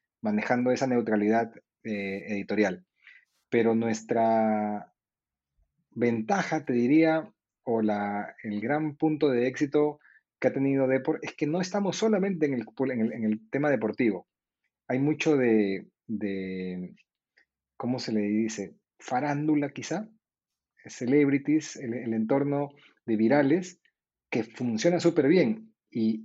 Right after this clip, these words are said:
y parece que tenemos la magia de saber tocarlo con las pinzas necesarias para que el lector lo valore. Y ahí te repel-, te, te escapas de esta neutralidad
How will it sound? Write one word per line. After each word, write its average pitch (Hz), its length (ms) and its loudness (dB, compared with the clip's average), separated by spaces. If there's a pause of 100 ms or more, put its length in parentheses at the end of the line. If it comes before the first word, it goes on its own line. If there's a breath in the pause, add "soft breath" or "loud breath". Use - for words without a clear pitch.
y 107 40 -8
parece 120 400 2
que 147 80 0
tenemos 120 340 -2
la 127 80 0
magia 127 360 0
de 120 80 0
saber 117 280 -2
tocarlo 127 480 0
con 120 140 -2
las - 160 -4
pinzas 120 300 -4
necesarias 117 580 -4
para 104 240 -4
que 98 60 -14
el 95 80 -8
lector 117 440 -8 (320)
lo 101 140 -4
valore. 107 400 2 (600)
Y 127 180 4
ahí 135 200 6
te 170 140 6
repel-, 147 480 4
te, 131 80 -2 (220)
te 127 100 -2
escapas 165 760 0
de 113 340 -2
esta 139 200 -6
neutralidad 123 800 -2